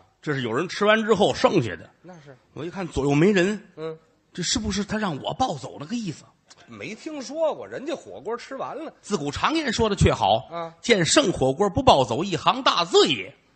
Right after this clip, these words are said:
Speaker 2: 哪儿有这么句话呀？
Speaker 1: 这都，这都《论语》上写的嘛。
Speaker 2: 啊，《论语》写这个。
Speaker 1: 啊，就是啊。
Speaker 2: 嗯。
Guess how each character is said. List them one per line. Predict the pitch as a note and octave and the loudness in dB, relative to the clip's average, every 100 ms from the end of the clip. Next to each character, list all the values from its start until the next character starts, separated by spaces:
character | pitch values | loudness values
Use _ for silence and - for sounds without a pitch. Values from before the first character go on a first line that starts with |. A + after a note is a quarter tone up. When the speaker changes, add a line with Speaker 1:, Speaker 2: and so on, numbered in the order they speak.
| _ - - - - - - - C3+ | _ -20 -20 -18 -16 -16 -14 -14 -10
Speaker 2:
哪 | A#2 | -2
儿 | D3 F#4+ | 2 4
有 | F#4+ | 6
这 | A#3+ A#3+ | 6 4
么 | |
句 | E3 E3+ | 0 -4
话 | C#3 E3 B2+ G#2 | -4 -2 -2 -4
呀？ | G2 - - | -10 -16 -4
Speaker 1:
这 | C#3+ | 2
都， | D3+ E3 - - | 4 2 -2 -10
这 | D#3+ | -4
都 | D3+ | 0
《论 | D#3 E3+ | 4 2
语》 | C#3+ B2 | 2 -6
上 | C#3+ | -6
写 | A#2 G2+ | -6 -10
的 | |
嘛。 | G#2+ G2 F#2 A#2 | -10 -12 -16 -10
Speaker 2:
啊， | C3+ F#3+ C4 C4 - | -2 0 0 -2 -12
《论 | D#3+ F#3 | -4 -2
语》 | B2+ C3 | 0 0
写 | A2 | 0
这 | F3+ D3 | -2 -2
个。 | A2 | -4
Speaker 1:
啊， | G#2 | -4
就 | C3 | -2
是 | A#2+ | 0
啊。 | A2+ B2 B2+ - - | 2 0 -2 -10 -20
Speaker 2:
嗯。 | C3+ | -20